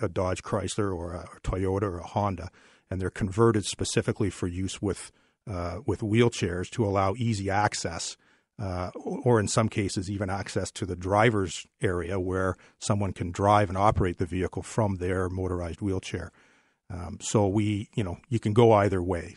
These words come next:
So we have new, used, uh, pre-built or custom built. I think one of the big advantages of, of, of Oxford Mobility is we can sell and service the entire vehicle,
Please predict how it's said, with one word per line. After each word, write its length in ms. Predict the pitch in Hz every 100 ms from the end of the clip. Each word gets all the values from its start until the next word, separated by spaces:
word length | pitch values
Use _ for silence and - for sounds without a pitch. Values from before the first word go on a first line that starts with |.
| _
So 80 | 92
we 160 | 92
have 220 | 90 92 87
new, 280 | 95 101
used, 600 | 101 101 104 98 95 - - _ _ _ _
uh, 120 | 101 87 -
pre-built 580 | - 123 92 104 98 -
or 140 | 90
custom 400 | - - - 85
built. 280 | 85 - - _ _ _ _ _ -
I 60 |
think 240 | - - 104
one 140 | 110
of 80 | 104
the 60 | 87
big 180 | 113
advantages 640 | 113 90 98 98 90 92 90
of, 240 | 87 82 -
of, 300 | 101 90 92 - 269
of 240 | 98 101
Oxford 340 | 110 113 - 98
Mobility 480 | 95 87 110 95
is 140 | 90 90
we 100 | 95
can 140 | -
sell 480 | 92 - 104 101 90 - - -
and 200 | 98 85
service 520 | - 131 123 95 -
the 120 | 101
entire 400 | 92 - 107 92
vehicle, 500 | 85 87 85 - -